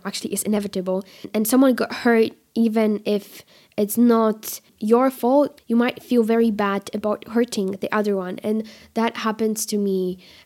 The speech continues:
a lot of times, because sometimes, you know, sometimes I apologize because I just wanna avoid conflict. But very often I am really apologetic because I believe that it is my fault and I just feel very bad about hurting people. And,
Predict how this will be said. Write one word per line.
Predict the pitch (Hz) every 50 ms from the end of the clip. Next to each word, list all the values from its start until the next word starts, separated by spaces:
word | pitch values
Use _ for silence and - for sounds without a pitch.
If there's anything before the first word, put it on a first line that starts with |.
| _ -
a | 214 214 214
lot | 208 208 202 196 190 190 -
of | 202 190 -
times, | - - 196 185 180 180 175 -
because | - 202 - 208 196
sometimes, | - - 220 220 214 226 220 208 208 196 - -
you | 220 214
know, | 208 208
sometimes | - 240 240 247 226 233 -
I | 220 208
apologize | 202 202 - - 220 214 208 196 - 208 190 190 185 185 - - - - - - - - _ -
because | 214 208 - - 233 214 208 202 - - - - _ - 196
I | 214
just | 208 226 214 -
wanna | 220 214 208 -
avoid | 196 202 196 196 196 - -
conflict. | - 247 254 254 - - 214 190 180 - -
But | 196 185 196
very | 202 220 240 254 262 -
often | - 220 226 226 - - 196 185 185 190 - - - - - - - -
I | 220 226
am | 233 233 240 233
really | 240 254 294 285 262 247
apologetic | - 208 - - 214 208 202 - - 233 254 254 233 - -
because | - 196 - 196 -
I | 202 202 214 233
believe | 226 226 220 208 220 220 214 214 202 -
that | 190 185 -
it | - 196 196
is | 196 190 -
my | 202 208 202 208 202
fault | - - 208 208 202 202 -
and | 202 196
I | 190 185 190
just | 185 208 190 - -
feel | - - 233 214
very | 196 202 214 214 220 226 208
bad | 208 196 190 190 185
about | 190 190 196 190 - 202
hurting | - 254 277 262 - 226 202 -
people. | - 190 185 - - 180 185 185
And, | 190 190 190